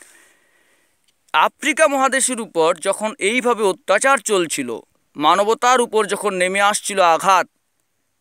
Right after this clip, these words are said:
সেই সময় কিন্তু সমুদ্রের ওই পারে, অর্থাৎ তথাকথিত সভ্য মানুষেরা যেখানে বাস করে, সেখানে কিন্তু চলছিল একটি অন্য দৃশ্য। এখানে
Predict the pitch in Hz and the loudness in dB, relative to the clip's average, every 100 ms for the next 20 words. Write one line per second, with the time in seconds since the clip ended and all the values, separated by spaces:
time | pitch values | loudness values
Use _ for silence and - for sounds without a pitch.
0 | _ - 208 269 262 247 247 240 240 233 | _ -10 -4 -2 0 2 0 -2 -4 -6
1 | - 185 - 214 233 190 220 196 220 254 | -6 -6 -4 -4 -6 -4 0 2 2 2
2 | - 156 131 123 - _ _ _ _ _ | 0 0 -2 -8 -16 _ _ _ _ _
3 | _ _ 175 196 214 208 _ - 196 220 | _ _ -4 0 0 0 _ -8 -4 -4
4 | 220 208 214 - 208 220 180 202 208 - | -4 -8 -8 -6 -4 -4 -6 -4 0 0
5 | 208 226 233 214 202 208 196 170 185 - | 0 0 0 0 0 -2 0 0 0 -2
6 | 160 147 - _ _ - 202 226 233 220 | -4 -4 -6 _ _ -12 -6 -2 -2 -4
7 | 214 185 185 - 175 170 196 233 285 175 | -8 -8 -10 -4 -2 -2 2 2 2 -4
8 | - 180 202 214 208 160 170 - - 120 | -4 -2 -2 -4 -6 -4 -6 -6 -8 -10
9 | - _ _ _ _ - 170 240 220 190 | -12 _ _ _ _ -8 -2 0 0 -2